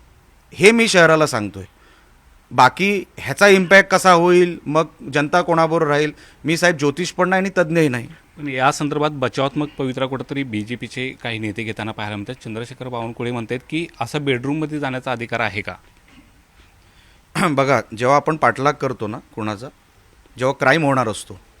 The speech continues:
Speaker 1: तर तुम्हाला पाठलाग करावा लागतो. पाठलाग करत, करत, करत आपण जेव्हा एका ॲड्रेसपर्यंत पोचतो आणि आम्हाला माहिती इकडे सगळं पाठलाग करत, करतच वर गेलं आहे, म्हणजे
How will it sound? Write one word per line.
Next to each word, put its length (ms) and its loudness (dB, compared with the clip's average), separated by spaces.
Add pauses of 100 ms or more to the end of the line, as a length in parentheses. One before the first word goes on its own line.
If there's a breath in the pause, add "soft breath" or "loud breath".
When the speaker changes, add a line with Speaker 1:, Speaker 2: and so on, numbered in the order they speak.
(380 soft breath)
Speaker 1:
तर 60 0
तुम्हाला 260 2
पाठलाग 340 4
करावा 320 2
लागतो. 380 -8 (1400 soft breath)
पाठलाग 320 4
करत, 360 4
करत, 280 4
करत 200 4
आपण 280 4
जेव्हा 360 4 (100)
एका 380 2 (240)
ॲड्रेसपर्यंत 580 2
पोचतो 420 -10 (1300)
आणि 160 2
आम्हाला 300 6
माहिती 340 0
इकडे 240 0
सगळं 300 0 (640)
पाठलाग 300 4
करत, 200 2 (100)
करतच 260 4
वर 220 6
गेलं 220 0
आहे, 100 -10 (1400)
म्हणजे 280 0